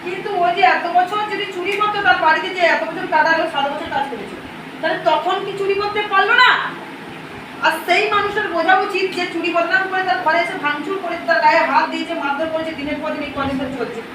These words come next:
পুলিশে তুলে দিয়েছে, আবার পুলিশে নিয়ে গেল। পুলিশরা এখন বলছে যে না, এ চুরি করেনি।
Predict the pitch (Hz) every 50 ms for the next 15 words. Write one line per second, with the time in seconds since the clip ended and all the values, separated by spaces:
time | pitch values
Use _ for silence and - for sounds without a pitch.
0 | - - - - - - - 277 359 381 403 403 403 440 427 415 381 370 370 370
1 | 370 359 359 392 339 320 311 320 - 370 381 381 381 359 359 359 370 349 339 339
2 | 339 330 330 320 320 320 330 320 - - - - - - - 302 339 349 415 415
3 | - 370 392 370 349 - 359 359 330 320 311 302 311 - 339 359 370 - 339 320
4 | 320 302 302 320 262 240 - - - - - - - 269 294 - 330 320 339 359
5 | 359 - 359 381 403 403 339 262